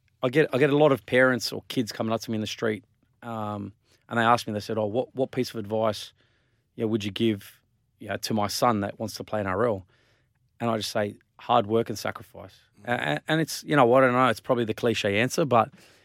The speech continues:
Speaker 1: it's so true. I've seen so much talent go to waste,
Speaker 2: Mm.
Speaker 1: uh, f-, from kids that, you know, got caught up in going out on the weekend and drinking or drugs or crime or, you know, whatever it may be. And, you know, I look back and I missed so many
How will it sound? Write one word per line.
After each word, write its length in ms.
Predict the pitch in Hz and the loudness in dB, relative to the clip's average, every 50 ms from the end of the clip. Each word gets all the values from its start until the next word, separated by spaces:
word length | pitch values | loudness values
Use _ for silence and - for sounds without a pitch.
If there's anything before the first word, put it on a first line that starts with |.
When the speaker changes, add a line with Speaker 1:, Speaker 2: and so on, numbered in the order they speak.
| _ - | _ 4
Speaker 1:
it's 180 | 151 143 - | 4 4 4
so 200 | - - 143 131 | 6 6 6 6
true. 220 | - - 139 123 120 | 4 4 4 4 4
I've 100 | 120 - | 4 4
seen 280 | - 143 127 117 113 - | 2 4 4 2 2 -2
so 340 | - - - - 143 135 131 | -6 -6 2 6 6 8 8
much 180 | 127 123 - | 8 6 4
talent 320 | - - 123 120 120 113 - | 2 0 2 2 2 2 0
go 120 | - 117 113 | 2 4 4
to 80 | 110 | 4
waste, 460 | 95 110 127 165 170 - - - - - | 6 4 4 4 2 0 -6 -10 -12 -14
Speaker 2:
Mm. 300 | - 98 98 - 90 85 - _ _ _ - | -10 -8 -8 -8 -8 -10 -14 _ _ _ 2
Speaker 1:
uh, 640 | 131 127 123 120 113 117 120 - - - 139 147 143 - | 4 6 6 6 6 4 2 0 -4 -10 -12 -12 -12 -14
f-, 200 | _ - - - - - 123 | _ -20 -20 -18 -8 -6 -2
from 180 | - - 113 104 | 2 2 2 2
kids 360 | - - 139 127 107 104 107 | 2 4 2 2 2 2 2
that, 240 | 120 117 110 110 - _ _ - | 4 4 4 4 0 _ _ -10
you 40 | 113 | -8
know, 40 | 104 | -4
got 180 | 117 117 107 | -4 -4 -4
caught 220 | - - 117 117 113 | -2 0 2 4 4
up 180 | 117 117 - | 4 2 2
in 240 | 113 104 104 107 - _ _ _ _ - | -2 -2 -2 -4 -8 _ _ _ _ -6
going 200 | - 110 117 113 | -2 -2 -2 0
out 120 | 113 113 107 | 0 -2 -2
on 80 | 107 | -2
the 60 | 110 | -2
weekend 360 | 101 113 110 104 - 117 110 110 | -2 -2 -2 -2 -2 -4 -2 -2
and 80 | 104 | -2
drinking 460 | - 120 113 104 - - 107 98 101 | 0 0 0 0 -2 -4 -4 -2 -2
or 280 | 98 98 95 95 95 92 _ _ _ - - - _ _ _ _ _ _ _ _ _ _ _ - | -2 -2 -2 -4 -6 -8 _ _ _ -20 -20 -20 _ _ _ _ _ _ _ _ _ _ _ -2
drugs 500 | - 131 120 117 107 92 95 95 - - | 2 6 6 6 4 2 -2 -8 -6 -4
or 360 | 101 98 95 95 92 92 90 | -4 -2 -2 -2 -4 -4 -6
crime 640 | - - - 127 123 123 117 113 107 104 95 95 | -8 -2 2 2 4 4 4 4 2 2 0 -2
or, 340 | 98 98 95 98 101 - - _ _ _ - | -4 -4 -4 -6 -6 -10 -14 _ _ _ -10
you 100 | - 113 | -6 -4
know, 60 | 110 | 0
whatever 320 | 107 120 123 127 117 123 | 2 6 6 6 6 4
it 80 | 113 117 | 2 2
may 160 | 117 113 110 | 0 -2 -2
be. 240 | 98 117 117 107 101 104 | 2 2 2 2 2 0
And, 180 | 98 92 - _ _ _ - - _ _ _ _ _ _ - - | -4 -6 -12 _ _ _ -20 -20 _ _ _ _ _ _ -2 2
you 60 | 135 | 6
know, 80 | 127 | 6
I 40 | 143 | 8
look 220 | 151 147 139 - - | 8 6 4 4 4
back 200 | 139 127 - - | 2 4 4 2
and 80 | 117 | 0
I 80 | 123 127 | 0 2
missed 360 | 120 123 - - - - - | 0 0 -2 -4 -6 -8 -10
so 340 | - - - - 127 127 123 | -12 -10 -4 0 0 0 2
many 400 | 120 120 117 117 113 110 104 101 | 0 0 -2 -2 -2 -2 -4 -6